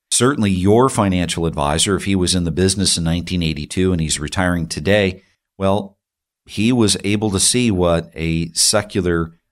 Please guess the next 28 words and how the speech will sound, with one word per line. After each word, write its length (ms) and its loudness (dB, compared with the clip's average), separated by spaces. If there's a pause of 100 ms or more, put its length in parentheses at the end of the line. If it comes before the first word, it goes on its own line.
bear 400 0
market 340 -2
looked 240 -10
like. 360 -10
Maybe 240 2
not 360 2
in 140 -2
its 160 -2
completion, 640 -4 (640)
but 280 0
from 220 -4
two 220 0
thousand 580 0
to 320 -4 (100)
two 160 -4
thousand 440 0
and 100 -6
three, 440 -4 (680)
he 180 -2
was 280 2
there 320 4
when 160 0
the 60 -2
stock 340 0
market 280 -4
lost 460 0 (180)
fifty 460 -4
percent. 680 -4